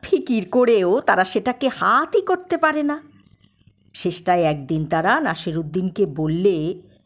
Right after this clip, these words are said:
"ও মোল্লা সাহেব, বড় দুঃসংবাদ, কাল নাকি প্রলয় হবে, এই দুনিয়ার সব কিছু ধ্বংস হয়ে যাবে।" নাসিরুদ্দিন বললে, "তাহলে পাঁঠাটাকেও ধ্বংস করা হোক।"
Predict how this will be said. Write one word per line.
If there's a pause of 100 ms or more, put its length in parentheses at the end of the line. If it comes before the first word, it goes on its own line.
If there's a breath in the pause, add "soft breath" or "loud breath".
(180)
"ও
মোল্লা
সাহেব, (1080)
বড়
দুঃসংবাদ, (500 soft breath)
কাল
নাকি
প্রলয়
হবে, (540 loud breath)
এই
দুনিয়ার
সব (140)
কিছু
ধ্বংস
হয়ে
যাবে।" (1080)
নাসিরুদ্দিন
বললে, (440 soft breath)
"তাহলে
পাঁঠাটাকেও
ধ্বংস
করা
হোক।"